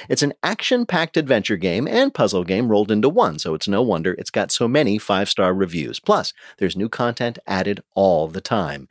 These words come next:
If you're tired of crushing the same old candy, give Best Fiends a try. You can download Best Fiends free on the App Store or Google Play Store.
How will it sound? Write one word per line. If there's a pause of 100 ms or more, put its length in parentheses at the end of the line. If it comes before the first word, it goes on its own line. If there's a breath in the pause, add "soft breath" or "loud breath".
(240 loud breath)
If
you're
tired
of (120)
crushing
the
same
old
candy,
give
Best
Fiends
a
try. (260 loud breath)
You
can
download
Best
Fiends
free
on
the
App
Store
or
Google
Play
Store.